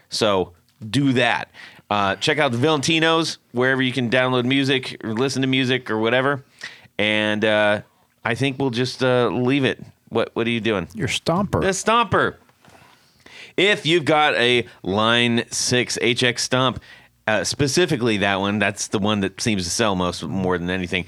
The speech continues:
Speaker 1: Uh, and you need to protect your knobs, people. Get yourself a stomp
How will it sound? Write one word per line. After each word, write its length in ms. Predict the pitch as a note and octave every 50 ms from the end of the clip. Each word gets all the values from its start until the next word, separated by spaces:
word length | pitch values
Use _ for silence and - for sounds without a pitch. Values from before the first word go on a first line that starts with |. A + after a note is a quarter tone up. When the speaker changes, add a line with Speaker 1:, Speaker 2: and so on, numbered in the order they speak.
| - - - - - -
Speaker 1:
Uh, 300 | - G2+ G#2 G2+ G2+ F#2+ - -
and 340 | G#2+ G#2 G#2+ G#2+ G#2 F#2+ - -
you 220 | G#2+ A2+ B2 D#3+
need 160 | G3+ B3 A#3
to 60 | F#3+ -
protect 540 | - D#3 C#3+ - - D3 D3+ D3 - - -
your 140 | B2 G#2+ G2+
knobs, 680 | G2 G2 A2+ B2+ C3 C3 B2 A#2 G2 E2+ D2 - -
people. 460 | - - E2 D#2+ C#2 D#2 D#2 E2+ - - - - - - -
Get 160 | - D3 D3+
yourself 260 | F#3+ D#3+ E3 F#3 F3 D3
a 60 | C3
stomp 460 | - - - D#3 D3+ D#3+ D#3 D3+ -